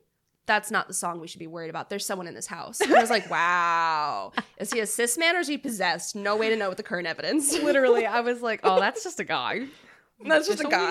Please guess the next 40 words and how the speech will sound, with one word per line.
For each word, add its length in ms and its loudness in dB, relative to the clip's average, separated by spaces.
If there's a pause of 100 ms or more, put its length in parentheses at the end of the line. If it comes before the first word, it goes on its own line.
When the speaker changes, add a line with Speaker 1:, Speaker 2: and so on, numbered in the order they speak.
Speaker 1:
guy. 60 2
Speaker 2:
need 60 8
to 60 4
worry 160 0
about 200 -2
right 160 -4
now. 340 -8 (360)
I 60 2
would 140 -2
know 140 -6
that 40 -4
Speaker 1:
Yeah. 100 4 (140)
Speaker 2:
song, 160 -10
but 300 -4
that's 160 -12
not 180 -4
the 60 -10
problem." 680 -10
<laughs> 420 -2
Speaker 1:
Yeah. 160 4 (340)
<laughs> 340 -2
Speaker 2:
You're 120 -10
being 160 -6
ridiculous. 600 -10 (760)
Speaker 1:
And 140 2
then 120 2
he 180 -4
gets 180 -4
a 60 -4
bat 280 0
and 120 -4
goes 160 -4
in 80 -6
search 240 -8
of 60 -12
something 320 -8
to 80 -12
hit. 300 -14 (520)
Speaker 2:
Obviously. 580 -8 (520)
Speaker 1:
Yeah. 260 2